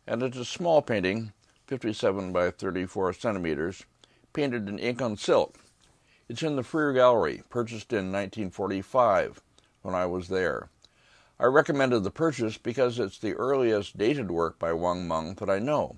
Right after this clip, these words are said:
painted in thirteen fifty-four. It's a fairly standard dwelling in seclusion picture, with a man in a waterside house gazing out, seen in the lower center,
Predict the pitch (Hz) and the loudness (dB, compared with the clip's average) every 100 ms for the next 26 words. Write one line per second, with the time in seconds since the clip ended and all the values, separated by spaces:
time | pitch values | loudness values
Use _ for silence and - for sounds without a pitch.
0 | - 110 101 104 87 87 - 120 - 120 | -10 -8 -6 -6 -8 -10 -6 -6 -6 -6
1 | 107 107 104 98 90 120 104 - - _ | -6 -6 -6 -8 -8 -2 -2 -2 -6 _
2 | _ _ _ _ _ _ _ 170 170 - | _ _ _ _ _ _ _ -2 -2 -2
3 | 135 165 156 160 143 - 117 117 113 104 | -2 2 4 4 2 2 2 4 2 2
4 | 98 _ _ - 95 110 120 117 113 107 | -2 _ _ -4 2 4 4 4 0 -2
5 | 110 - - 135 117 107 80 98 90 - | -6 -6 -2 0 0 -2 -4 -6 -8 -10
6 | 69 - _ _ _ _ _ _ 107 98 | -12 -14 _ _ _ _ _ _ -4 -2
7 | 101 110 110 107 92 85 95 104 101 117 | 0 0 0 0 0 2 4 4 0 2
8 | 104 95 101 92 95 - - - _ _ | 2 2 2 2 2 -4 -16 -18 _ _
9 | - - - 95 107 104 104 92 82 80 | -20 -20 -6 0 2 0 -2 0 0 -2
10 | - _ - 113 104 90 85 87 87 90 | -8 _ -6 -2 -2 -2 0 0 0 -4
11 | - 104 90 95 | -4 -2 -2 -2